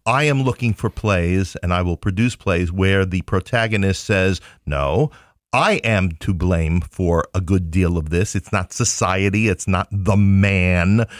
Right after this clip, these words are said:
It's not the system." And, um,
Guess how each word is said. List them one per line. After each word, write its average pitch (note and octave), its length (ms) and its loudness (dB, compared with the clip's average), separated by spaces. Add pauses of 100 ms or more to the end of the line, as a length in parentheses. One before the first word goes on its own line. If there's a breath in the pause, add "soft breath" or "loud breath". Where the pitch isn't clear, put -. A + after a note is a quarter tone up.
(140 loud breath)
It's A2 180 -4
not G#2 320 0
the A#2 80 0
system." G#2+ 880 0 (500 loud breath)
And, A2 420 2
um, G2 480 2